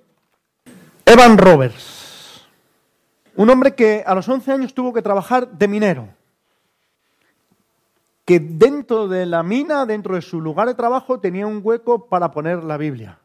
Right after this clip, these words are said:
para en los descansos aprovechar y leer pasajes de la Biblia. Un hombre que desde muy joven sintió en su corazón la necesidad de orar, porque Dios se moviera en su corazón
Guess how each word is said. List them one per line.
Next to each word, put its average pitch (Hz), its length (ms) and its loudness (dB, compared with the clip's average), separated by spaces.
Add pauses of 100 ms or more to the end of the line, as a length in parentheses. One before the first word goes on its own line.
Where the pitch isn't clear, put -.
(1000)
para 160 280 -2
en 165 100 -8
los 160 180 -6
descansos 247 720 -8 (240)
aprovechar 160 840 -6
y 160 140 -6
leer 190 380 -2 (120)
pasajes - 720 -8 (420)
de 139 140 -6
la 143 100 -6
Biblia. 120 460 -8 (420)
Un 226 160 -2
hombre 277 320 -2
que 220 300 -2
desde 190 340 -4
muy 240 160 -4
joven 277 340 -4
sintió 214 520 -8
en 285 60 -10
su - 220 -14
corazón 233 600 -4 (280)
la 185 140 -4
necesidad 196 640 -4 (360)
de 180 220 -4
orar, 175 600 -4
porque 170 340 -6
Dios 214 220 -6
se 226 100 -4
moviera 190 380 -2
en 175 60 -8
su 180 160 -12
corazón 175 500 -6